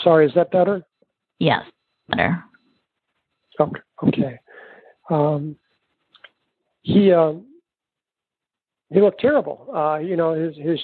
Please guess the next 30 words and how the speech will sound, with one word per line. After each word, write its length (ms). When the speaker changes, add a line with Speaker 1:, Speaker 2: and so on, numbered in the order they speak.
Speaker 1:
T-shirt 400
was 180
dirty. 360
He 100
was 180
wearing 260
dirty 260
jeans. 540
Uh, 440
he, 300
uh, 200
he 100
looked 200
awful. 540
And, 360
uh, 340
I, 280
uh, 300
he 60
walked 320
up 180
to 120
me, 320
and 100
Toby 220
was 160
a 60
short 240
guy. 300
I'm, 240